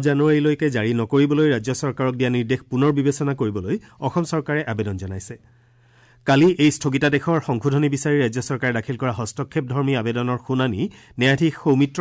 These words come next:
শইকীয়াৰ আদালতে গ্ৰহণ কৰে আৰু এই সন্দৰ্ভত ছয় জানুৱাৰীৰ ভিতৰত শপতনামা দিবলৈ গোচৰীয়া পক্ষক নিৰ্দেশ দিয়ে। অসম চৰকাৰে দাখিল কৰা এই হস্তক্ষেপধৰ্মী আবেদনখনত যিবোৰ পঞ্চায়তক লৈ আসোঁৱাহৰ অভিযোগ উঠিছে অথবা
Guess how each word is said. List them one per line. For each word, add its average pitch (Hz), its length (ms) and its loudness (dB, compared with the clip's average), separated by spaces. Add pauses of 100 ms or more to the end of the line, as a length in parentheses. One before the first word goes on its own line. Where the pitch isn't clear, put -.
শইকীয়াৰ 131 440 0
আদালতে 117 380 -4
গ্ৰহণ 110 280 -4
কৰে 170 140 -2 (140)
আৰু 117 140 0 (420)
এই 151 120 4
সন্দৰ্ভত 175 440 0 (360)
ছয় 156 360 4
জানুৱাৰীৰ 170 400 2
ভিতৰত 160 340 0
শপতনামা 139 500 -2
দিবলৈ 135 300 0 (100)
গোচৰীয়া 147 440 0
পক্ষক 120 320 -6 (260)
নিৰ্দেশ 101 320 -4
দিয়ে। 95 140 -8 (760)
অসম 180 160 2
চৰকাৰে 220 360 2
দাখিল 180 240 -2
কৰা 196 140 4 (120)
এই 127 120 2
হস্তক্ষেপধৰ্মী 165 800 -2 (180)
আবেদনখনত 147 600 -2
যিবোৰ 151 300 2
পঞ্চায়তক 139 480 -2
লৈ 151 80 0 (120)
আসোঁৱাহৰ 143 460 -2
অভিযোগ 131 320 -4
উঠিছে 135 300 -6 (460)
অথবা 131 280 0